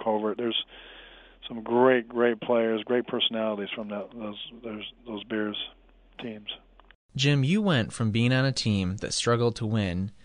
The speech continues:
Speaker 2: to playing on the nineteen eighty-five Chicago Bears, who went on to win the Super Bowl your rookie season, and who some say was the greatest N F L team. And especially that defense. That defense is always so heralded.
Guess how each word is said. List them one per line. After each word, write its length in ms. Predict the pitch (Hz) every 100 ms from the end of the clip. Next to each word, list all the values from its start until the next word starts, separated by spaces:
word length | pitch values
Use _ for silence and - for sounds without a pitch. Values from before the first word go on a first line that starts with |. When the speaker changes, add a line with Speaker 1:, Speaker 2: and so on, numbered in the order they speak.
| - -
Speaker 2:
to 100 | 107
playing 300 | - 127 123
on 140 | 110
the 80 | 95
nineteen 580 | 92 101 131 131 160 147
eighty-five 880 | - 123 131 - 104 92 92 104 - -
Chicago 640 | - 117 - 107 107 104
Bears, 460 | 98 90 85 - -
who 140 | - 117
went 200 | 113 127
on 180 | 127 117
to 100 | 101
win 220 | 127 208
the 80 | 180
Super 300 | - 107 104
Bowl 200 | 107 107
your 140 | 98
rookie 300 | 104 - 160
season, 520 | - 117 98 98 95 - - - _ -
and 180 | 135
who 100 | 143
some 300 | 139 - 175
say 260 | 175 156 151
was 300 | 127 143 151
the 100 | 131
greatest 380 | 104 104 135 143
N 120 | 143
F 120 | 147
L 160 | 143 165
team. 380 | - 85 78 - - - - - _
And 140 | 120
especially 840 | 104 - - 147 147 - 131 127 127 -
that 300 | 104 110 87
defense. 560 | 104 95 - 82 90 -
That 280 | 120 151
defense 500 | 151 131 127 131 120
is 120 | 101 - -
always 280 | 117 123
so 240 | - 120 104
heralded. 500 | 104 95 90 87